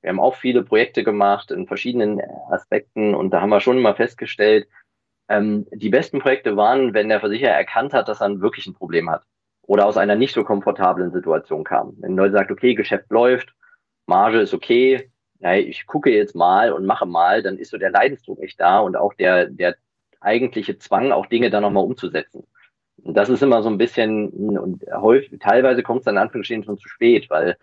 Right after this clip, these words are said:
wenn man dann sagt, okay, dann ist der Leidensdruck da und dann muss ich mit den Themen auseinandersetzen, dann muss ich mir die komplett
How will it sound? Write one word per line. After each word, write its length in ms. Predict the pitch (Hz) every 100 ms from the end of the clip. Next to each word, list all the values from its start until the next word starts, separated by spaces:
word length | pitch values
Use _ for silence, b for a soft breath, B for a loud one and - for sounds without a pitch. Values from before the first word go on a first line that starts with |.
| b b
wenn 160 | - 98
man 220 | 104 170
dann 240 | 110 135
sagt, 280 | 110 104 -
okay, 520 | 104 - 107 113 - -
dann 200 | 104 -
ist 120 | -
der 80 | 104
Leidensdruck 480 | 107 139 - 90 -
da 200 | 85 107
und 160 | 92
dann 100 | 101
muss 160 | 143 143
ich 60 |
mit 100 | 110
den 140 | 107 98
Themen 200 | 139 143
auseinandersetzen, 680 | 90 85 85 92 92 101 98
dann 80 |
muss 140 | 101 104
ich 60 |
mir 120 | 98 98
die 80 |
komplett 560 | 98 92 - 117 139 -